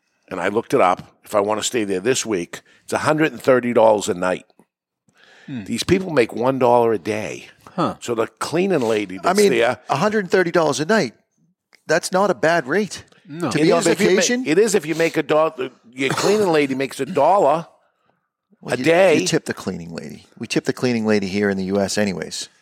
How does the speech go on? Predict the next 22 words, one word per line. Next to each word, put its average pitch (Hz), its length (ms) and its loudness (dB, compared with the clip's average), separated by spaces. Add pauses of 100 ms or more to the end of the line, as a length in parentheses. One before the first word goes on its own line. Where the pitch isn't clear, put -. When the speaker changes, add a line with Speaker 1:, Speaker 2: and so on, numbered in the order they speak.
(140)
Speaker 2:
Yeah, 143 160 2
the, 151 300 0 (100)
the 175 100 0
rooms 240 420 2
were 131 120 -6
crappy, 113 520 -6
but 101 140 -4
Speaker 1:
And 131 100 4
that, 165 200 2
and 139 180 0
by 139 140 2
the 139 100 4
way, 135 140 6
that's 117 240 2
the, 117 180 -6 (160)
that's 113 220 -2
the 120 100 -6
lowest 123 420 4
end. 85 360 -4 (260)
The 101 380 -6 (100)
ocean 143 380 2
view 92 320 -4